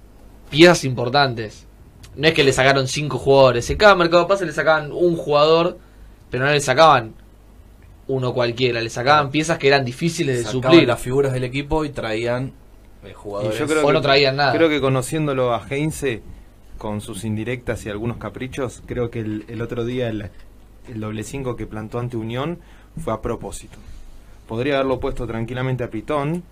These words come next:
Speaker 3: y sin embargo puso un doble cinco de Almada Robertone.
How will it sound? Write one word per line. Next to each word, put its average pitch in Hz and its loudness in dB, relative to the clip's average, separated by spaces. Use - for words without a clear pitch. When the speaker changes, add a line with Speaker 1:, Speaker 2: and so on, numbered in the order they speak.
Speaker 3:
y 107 -14
sin 110 -8
embargo 120 -6
puso 123 -10
un 123 -2
doble 110 -6
cinco 131 -8
de 107 -10
Almada 107 -8
Robertone. 98 -12